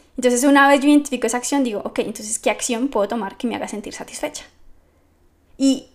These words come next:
eso, como generador, es crucial, porque tu satisfacción es crucial. Entonces, si hay cosas que en tu negocio te están haciendo sentir frustrada, pero tú tienes la expectativa de que esas acciones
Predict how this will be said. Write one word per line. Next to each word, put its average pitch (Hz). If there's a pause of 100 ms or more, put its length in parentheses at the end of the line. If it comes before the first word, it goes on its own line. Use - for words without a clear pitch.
eso, 302
como 285
generador, 262 (140)
es - (180)
crucial, 214 (540)
porque 262
tu 311
satisfacción 294 (360)
es 247
crucial. - (460)
Entonces, 247
si 285
hay 254
cosas 294
que 349
en 320
tu 339
negocio 240
te 262
están 226
haciendo 247
sentir 269
frustrada, 220 (640)
pero 240
tú 262
tienes 277
la 294
expectativa 226
de 247
que 247
esas 220
acciones -